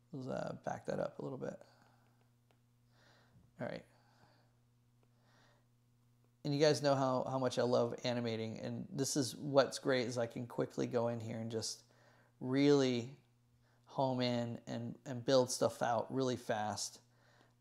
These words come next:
um, to get a really good sense of, especially, like, if I'm doing quick beat boards, this is, this thing's great for, um, really fleshing out some quick boards,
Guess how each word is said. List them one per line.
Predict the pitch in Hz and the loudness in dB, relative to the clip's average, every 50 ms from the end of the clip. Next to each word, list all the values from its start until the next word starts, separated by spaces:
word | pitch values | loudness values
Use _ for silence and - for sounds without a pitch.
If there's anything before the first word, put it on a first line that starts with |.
| _ - | _ -8
um, | 123 120 117 113 110 113 113 | -6 -4 -4 -4 -6 -6 -6
to | 120 | -6
get | 117 117 117 | -4 -4 -2
a | 113 | -2
really | 110 120 123 120 120 120 | -2 -2 -2 -2 -2 -2
good | 123 110 107 | -4 -4 -4
sense | - - - 110 107 - | -2 -4 -4 -4 -4 -4
of, | - 123 113 110 - - _ _ _ _ _ _ _ _ _ _ _ _ _ - | -4 -4 -6 -8 -14 -18 _ _ _ _ _ _ _ _ _ _ _ _ _ -8
especially, | - - - 208 202 - - 170 | -2 6 6 8 8 8 6 6
like, | 156 143 143 143 143 | 8 10 8 8 8
if | 139 151 | 6 4
I'm | 143 143 135 | 4 6 6
doing | 147 143 139 | 4 4 4
quick | 127 - - 151 143 - - | 2 4 2 2 2 2 2
beat | 143 143 147 147 | 4 4 4 4
boards, | 143 139 139 139 139 143 139 135 - - - _ - - - _ _ - | 4 6 6 6 6 6 4 0 -4 -8 -8 _ -20 -20 -20 _ _ 4
this | 147 175 165 - | 6 6 8 8
is, | 185 160 143 143 | 6 6 8 8
this | 156 175 175 - | 8 8 8 6
thing's | - 180 160 147 123 117 | 4 4 2 2 2 -2
great | - 131 131 127 127 139 147 143 - - | -2 0 2 4 6 8 6 6 6 2
for, | - - 139 127 123 120 117 107 | -2 2 4 6 6 6 6 4
um, | 82 113 117 113 107 107 107 107 107 - _ _ _ _ _ _ _ _ _ _ _ _ _ _ _ _ _ - | 4 2 0 0 -2 -4 -6 -8 -10 -14 _ _ _ _ _ _ _ _ _ _ _ _ _ _ _ _ _ -6
really | - 143 143 151 151 147 139 123 | 0 4 8 10 10 10 10 8
fleshing | - - - 135 123 - - 139 127 123 | 6 6 6 6 6 6 2 -2 0 0
out | 123 123 123 | 0 0 0
some | - - 127 120 | -2 -4 -6 -6
quick | - - 123 123 - - | -2 -2 -2 -2 -2 -2
boards, | 135 123 120 117 117 113 117 117 - - - | 0 2 4 4 2 2 0 -2 -6 -6 -8